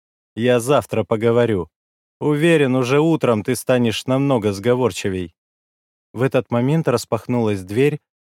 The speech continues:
и в кабинет быстрой походкой вошел молодой майор госбезопасности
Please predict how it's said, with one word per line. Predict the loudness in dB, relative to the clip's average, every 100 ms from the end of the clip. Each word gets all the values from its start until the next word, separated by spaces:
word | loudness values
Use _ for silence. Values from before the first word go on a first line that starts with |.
| -8
и | -8
в |
кабинет | -6 -4 0 0 0
быстрой | -4 -4 -2 -2
походкой | -2 -2 -2 -2 -4
вошел | -4 -4 -2 -2 0
молодой | 2 2 2 0
майор | 0 0 0 -2
госбезопасности | -2 -2 -4 -4 -4 0 -2 -2 -6 -4 -6 -6